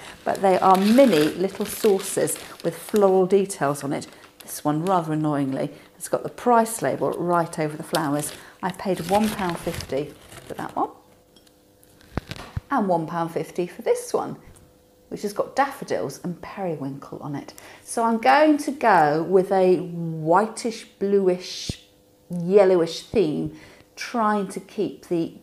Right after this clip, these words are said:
plates I collect over the coming year vaguely in the same colour palette. I've bought myself another jug. Now you may feel, Now,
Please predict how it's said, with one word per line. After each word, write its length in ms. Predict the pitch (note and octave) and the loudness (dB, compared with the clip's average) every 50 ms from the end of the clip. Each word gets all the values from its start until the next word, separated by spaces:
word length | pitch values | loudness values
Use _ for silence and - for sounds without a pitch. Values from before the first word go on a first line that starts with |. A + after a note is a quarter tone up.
| _ _ - | _ _ -8
plates 360 | - A3 G3+ F3 - - - - | -2 0 0 0 -2 -4 -8 -10
I 60 | E3 - - | -10 -10 -12
collect 560 | - - - G#3+ G#3 - - - - - - - - - - | -14 -10 -6 -6 -6 -6 -6 -10 -18 -20 -20 -20 -18 -10 -6
over 220 | G#3 G3+ F3+ F3 | -6 -6 -6 -6
the 80 | F3 E3 | -8 -10
coming 400 | - - G#3 F3+ F3 E3+ E3+ F3 | -10 -8 -8 -6 -4 -4 -2 0
year 400 | F#3+ G3+ E3+ - - - D3+ D3+ - - - - - _ _ _ - - F#4+ F#4+ | 0 0 0 0 -2 -6 -8 -8 -10 -18 -20 -20 -20 _ _ _ -14 -12 -8 -2
vaguely 480 | - G#4 G4 F#4+ E4 - E4 D#4+ D4+ - | 0 4 4 4 4 2 0 -2 -2 0
in 140 | - A#3+ A#3 | 0 -2 -2
the 100 | A#3+ A#3 | -2 -4
same 360 | - - - G#3 G3 G3 F#3+ | -8 -8 -8 -6 -6 -6 -6
colour 260 | F#3+ - - F3+ F3 | -8 -8 -10 -10 -10
palette. 640 | E3+ - - - - - - - - - - - - _ _ - - - D4+ - | -10 -10 -10 -8 -8 -10 -10 -14 -16 -18 -20 -20 -20 _ _ -18 -16 -10 2 6
I've 280 | - C4+ C#4+ C#4+ - - | 8 8 8 8 4 4
bought 240 | - F3+ F#4+ C#4+ B3+ | 8 8 8 8 8
myself 520 | B3+ A3+ A3+ A3+ - A3 G3 F#3+ F#3 - - | 6 6 4 4 4 4 4 4 4 0 -4
another 280 | G3+ G3+ G3+ G3 G3+ G#3 | -4 -2 -2 -2 -4 -4
jug. 280 | G#3 - B3 A3 F#3+ | 0 2 2 2 2
Now 140 | - A#3 A#3+ | 0 -2 0
you 100 | A#3 A#3+ | 0 2
may 240 | A#3+ B3 B3+ B3+ B3+ | 2 4 4 4 4
feel, 560 | B3 - - C4 A3+ F3+ D#3 D#3 D#3 D3+ - - - - _ _ _ _ _ _ - _ _ - | 2 0 0 2 4 4 4 4 2 0 -4 -12 -20 -20 _ _ _ _ _ _ -20 _ _ -4
Now, 140 | - - | -4 -2